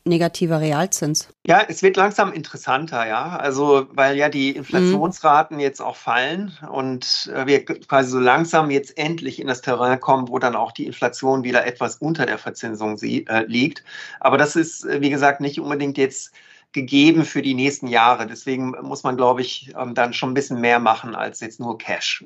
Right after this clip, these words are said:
Speaker 2: äh, zu halten. Und ich gehe auch fest davon aus, dass das dann wieder Einzug findet in die Anlegergemeinde. Wenn ich so ein paar Verzinsungen mal anschaue, kann man ja mit Unternehmensanleihen mit sehr hoher Qualität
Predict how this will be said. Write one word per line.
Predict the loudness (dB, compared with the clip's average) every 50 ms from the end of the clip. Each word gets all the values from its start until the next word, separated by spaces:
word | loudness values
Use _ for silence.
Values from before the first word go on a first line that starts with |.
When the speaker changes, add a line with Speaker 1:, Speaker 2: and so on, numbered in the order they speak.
| -12 -10
Speaker 2:
äh, | -10 -10 -10
zu | -10 -10 -6 -4
halten. | -4 -4 -4 -6 -12 -18 -20 -20 -20 -18 -18 -12 -4
Und | -2 0 0 0
ich | 0 2
gehe | 4 4 4
auch | 4
fest | 4 2 2 2 2
davon | -2 0 0 0 2
aus, | 4 6 6 4 4 0
dass | -4 -6 -6 -6
das | -8 -8 -8 -10 -12 -14 -16 -16 -18 -20 -20 -20 -20 -20 _ _
dann | 0 2 4 4
wieder | 4 6 6 8 8 6 6 4 2
Einzug | -2 -2 -2 -2 -4 -6 -6 -6 -4
findet | -6 -6 -4 -2 -2 -2 -2 -2 -8 -12
in | -10 -6
die | -4 -2
Anlegergemeinde. | -2 -2 -2 0 0 0 0 0 -2 -2 0 2 2 2 2 2 0 -2 -2 -6 -12 -20 -20 -20 -18 -18 -12 -4
Wenn | 0 2 2 2
ich | 0 0 -4 -10
so | -12 -8 -8
ein | -6 -4 0
paar | 0 0 2
Verzinsungen | 0 -2 -4 -4 -4 -4 -4 -4 -2 0
mal | 2 0
anschaue, | 2 0 -2 -2 -2 -2 2 4 4 4 4 2 -2
kann | -6 -6 -6
man | -4 -2 0
ja | 2 2 4 2 0 -2 -8 -14
mit | -14 -12 -14 -12 -14 -14 -8 -6
Unternehmensanleihen | -6 -2 -2 0 2 2 2 2 0 -2 -2 -2 0 2 4 6 6 6 6 4 2 0 -4 -8 -12 -20 -20 -20 -20 -14 -8 -6
mit | -6 -4 -4 -4 -6 -6 -8 -10
sehr | -4 -2 0 2 2 0 2
hoher | 2 4 6 6 6
Qualität | 4 0 -6 -10 -10 -8 -10 -12 -14 -14 -12 -10 -8 -8 -10 -10 -14